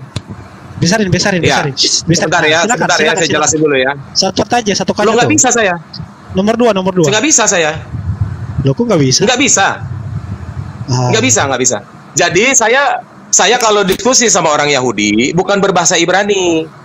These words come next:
Speaker 2: Tetapi
Speaker 1: Oh, ya
Speaker 2: teks-teks
Speaker 1: udah,
Speaker 2: Ibrani
Speaker 1: kalau,
Speaker 2: bisa
Speaker 1: kalau
Speaker 2: saya kaji. Tapi kalau baca huruf-huruf, saya baca nggak bisa. Karena ada tuntunan bahasa Inggrisnya. Jadi
Speaker 1: Oh,
Speaker 2: saya berdiskusi
Speaker 1: gitu.
Speaker 2: dengan bahasa Inggris.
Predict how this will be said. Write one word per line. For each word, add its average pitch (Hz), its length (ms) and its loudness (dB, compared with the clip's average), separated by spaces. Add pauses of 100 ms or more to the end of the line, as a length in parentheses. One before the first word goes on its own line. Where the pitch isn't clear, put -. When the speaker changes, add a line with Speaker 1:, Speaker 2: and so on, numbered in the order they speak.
(160)
Speaker 2:
Tetapi 196 320 0
Speaker 1:
Oh, 262 60 2
ya 233 100 0
Speaker 2:
teks-teks 208 320 2
Speaker 1:
udah, - 80 2
Speaker 2:
Ibrani 156 320 0
Speaker 1:
kalau, 160 140 2
Speaker 2:
bisa 160 100 2
Speaker 1:
kalau 180 120 2
Speaker 2:
saya 185 120 0
kaji. 202 320 0 (100)
Tapi 165 220 0
kalau 196 180 2
baca 170 220 0
huruf-huruf, 175 420 0
saya 175 140 0
baca 147 220 0
nggak 160 180 0
bisa. 175 220 0 (200)
Karena 160 240 0
ada 190 140 -2
tuntunan 165 320 0
bahasa 156 160 0
Inggrisnya. 151 480 0
Jadi 165 160 2
Speaker 1:
Oh, 208 60 2
Speaker 2:
saya 220 100 2
berdiskusi 160 400 0
Speaker 1:
gitu. 208 80 2
Speaker 2:
dengan 180 140 0
bahasa 151 180 0
Inggris. 175 480 0